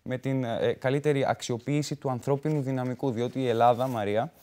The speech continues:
ένα στοιχείο που έχει ενδιαφέρον και μπορώ να σου το πω, είναι, ε, από τις χώρες που όσον αφορά στο, στον αριθμό, α, των, α, δικαστών, είναι στον ευρωπαϊκό μέσο όρο. Αυτό τι σημαίνει; Σημαίνει ότι υπάρχει ένα θέμα, α,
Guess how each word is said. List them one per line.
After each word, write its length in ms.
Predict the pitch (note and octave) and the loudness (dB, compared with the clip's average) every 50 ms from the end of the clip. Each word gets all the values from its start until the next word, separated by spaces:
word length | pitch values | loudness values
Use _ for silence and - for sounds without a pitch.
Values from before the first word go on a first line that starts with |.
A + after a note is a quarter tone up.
| - - - - | -20 -20 -20 -12
ένα 180 | - C3 A#2+ A#2+ | -8 -6 -6 -6
στοιχείο 340 | A#2+ - - - - A#2+ G#2+ | -8 -10 -10 -8 -6 -6 -4
που 80 | - | -2
έχει 160 | A#2 A2+ - | -4 -4 -4
ενδιαφέρον 540 | A#2+ A#2 G#2+ G#2+ G#2 - A#2 A2 G#2+ G#2 G2+ | -4 -4 -4 -4 -4 -4 -4 -2 -2 -4 -4
και 120 | F#2+ - G2+ | -6 -8 -6
μπορώ 240 | F#2+ G#2 G#2+ G#2+ | -4 -4 -4 -4
να 100 | G#2+ G#2 | -4 -6
σου 80 | G#2 - | -8 -10
το 80 | - G2 | -14 -8
πω, 220 | - G#2+ A#2 C#3+ - - - - _ | -4 -4 -4 -4 -6 -10 -20 -18 _
είναι, 360 | - - C3+ D3 D#3 D#3+ D3+ | -6 -4 -2 0 0 0 0
ε, 200 | C#3 - - A2+ A2+ | 0 0 0 0 2
από 240 | - A2+ - - G#2+ | 2 0 -2 -4 -6
τις 140 | - G2+ - | -8 -10 -8
χώρες 440 | - - A#2 A#2 G#2+ G2+ A#2+ D3 - | -4 0 2 2 4 4 2 0 -2
που 120 | - - | -4 -4
όσον 240 | C#3+ C#3+ - D#3 D3 | -4 -4 -4 -4 -6
αφορά 340 | C3 A2 A#2+ B2 B2+ C3 C3+ | -6 -4 0 2 4 4 2
στο, 680 | C3 - - _ _ _ _ - - A2 A2+ A2 G2+ - | 2 -2 -8 _ _ _ _ -12 -6 -4 -2 -2 -2 -4
στον 220 | - - - A#2 A#2 | -4 -4 -2 -2 0
αριθμό, 500 | A#2 A2 A2 - D3 D3+ C#3+ A2+ F2+ - - - - - _ _ - - | 0 -2 -2 0 2 2 2 2 0 -4 -10 -20 -20 -20 _ _ -4 -2
α, 280 | A2+ A2+ A2+ G#2 F2 - | 0 0 0 0 -2 -2
των, 340 | - B2+ A#2 A2+ G#2+ G#2 G#2 | -2 -4 -2 -2 -2 -2 -2
α, 320 | G2 F#2+ F2 E2 D#2+ - - | -4 -4 -4 -4 -6 -6 -6
δικαστών, 540 | F#2 G#2+ - G2+ F#2+ - - C3 E3+ G#3+ C4+ | -6 -6 -4 -6 -4 -4 -4 -4 -4 -4 -4
είναι 180 | - C3+ D#3 F3+ | -4 -4 -2 -2
στον 180 | F#3+ - D#3 D3+ | -4 -4 -4 -4
ευρωπαϊκό 420 | A#2+ B2 B2 - C3 B2 - F3+ | -4 -4 -4 -4 -4 -4 -4 -4
μέσο 300 | F#3+ F3+ F3+ - F#3+ E3+ | -4 -4 -4 -4 -2 -2
όρο. 180 | B2+ F2+ D#2 E2 - _ _ _ - - - - - | -2 -2 -4 -6 -12 _ _ _ -20 -20 -20 -12 -8
Αυτό 280 | - A2+ - - D3+ | -6 -6 -4 -4 -4
τι 120 | D#3 E3 F3 | -2 -2 -2
σημαίνει; 400 | C#3+ - B2+ A#2 A#2 A#2+ C3+ D#3 | -2 -2 -2 -2 -2 -2 -2 -2
Σημαίνει 280 | D3+ - D3 D3+ E3 | -4 -4 -4 -2 -2
ότι 120 | F3 D3+ C3+ | -2 -4 -2
υπάρχει 340 | - - D#3+ D#3+ D3 - D#3+ | 0 2 2 2 2 0 -2
ένα 180 | D3+ C#3+ B2+ | -2 -2 -4
θέμα, 440 | A2+ - C3+ C3+ D#3 E3 F3 - B3 - - | -2 -2 -2 0 0 0 -2 -4 -6 -8 -8
α, 360 | - A#2 A#2+ A#2+ A2+ A2 | -4 -2 -2 0 0 -2